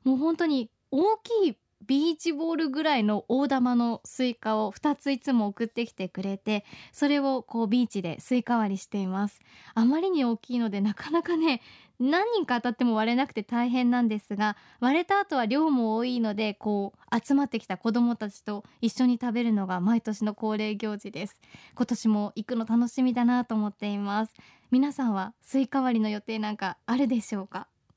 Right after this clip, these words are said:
さあ、今週も引き続き、私たちの暮らす街の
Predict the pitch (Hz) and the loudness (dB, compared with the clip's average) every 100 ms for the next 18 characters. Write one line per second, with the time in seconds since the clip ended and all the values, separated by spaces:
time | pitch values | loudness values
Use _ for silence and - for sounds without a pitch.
0 | _ _ - - _ _ _ _ _ _ | _ _ -20 -20 _ _ _ _ _ _
1 | - 349 339 349 359 349 339 330 - 302 | -2 0 0 0 0 0 0 -2 -4 -6
2 | - 262 277 - 254 240 269 277 - 254 | -4 -4 -6 -2 0 0 0 -2 -2 -2
3 | 220 208 - 233 262 - 262 262 - 254 | 0 0 0 0 0 0 2 0 0 0
4 | 247 | -2